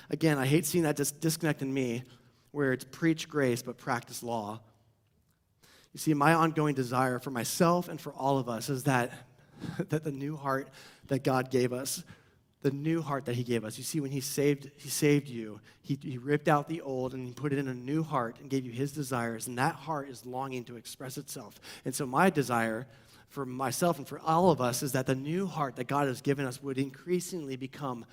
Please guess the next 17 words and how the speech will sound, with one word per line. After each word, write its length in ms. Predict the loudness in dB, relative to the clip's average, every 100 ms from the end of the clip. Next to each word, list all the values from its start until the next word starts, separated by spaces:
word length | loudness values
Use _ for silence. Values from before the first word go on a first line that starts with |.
| -20 -18
more 460 | -12 -4 2 2 2
and 120 | 0
more 200 | -4 -6
expressed 920 | -4 -4 -4 -6 -2 -2 0 -4 -6 -14 -20 _ -10
in 140 | -8
daily 340 | 0 0 2 -2
life, 460 | -6 -12 -14 -18 -20 _ _ _ _ _ _ _ -20 -8
more 300 | 0 2 4
and 100 | 4
more 200 | 2 0
expressed 840 | 0 -6 -10 -4 4 4 4 -4 -2
in 400 | 0 2 0 -6
the 60 | -4
context 680 | 2 4 4 0 0 -6 -8 -20 -8 0
of 180 | 2
our 80 | 2
relationships. 840 | 0 -2 -4 -8 -10 -10 -10 -12